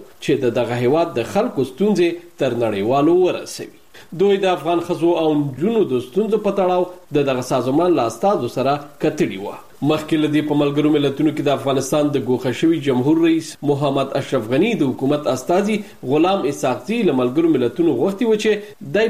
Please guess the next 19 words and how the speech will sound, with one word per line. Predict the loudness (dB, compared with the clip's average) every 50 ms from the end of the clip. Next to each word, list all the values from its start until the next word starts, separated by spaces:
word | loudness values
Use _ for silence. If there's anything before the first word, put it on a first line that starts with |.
| -2 -4
په | -8 -8
خپل | -4 -2 0 0 0 0
ځای | -2 -2 -2 -6 -10
پرېږدي | -10 -12 -12 -12 -12 -12 -14 -14 -14 -16 -20 -10 -4 -2
او | 0 0 0
د | 0 -2
راپورونو | -2 -2 -2 0 2 2 0 0
پر | 0 -2 -2 -2
بنسټ | -2 -2 0 0 0 0 -2 -8 -16 -16 -6
چې | -2 0 0
یاد | 0 0 -2 -4
سازمان | -4 -4 -2 -2 -2 0 0 0 0 0
هم | -2 -2
ورسره | -2 -4 -2 -2 -2 0 0 -2 -2 -6 -16 -16 -8 -2 -2
دا | -2 -2 -2
خبره | -4 -6 -2 0 0 2 2 2 2
منلې | 2 2 0 0 -2 -6 -6
وه. | -8 -12 -14 -14 -20 -20 -20 -20 -20 -20 -6 -2
ټاکل | -2 -2 0 0 -2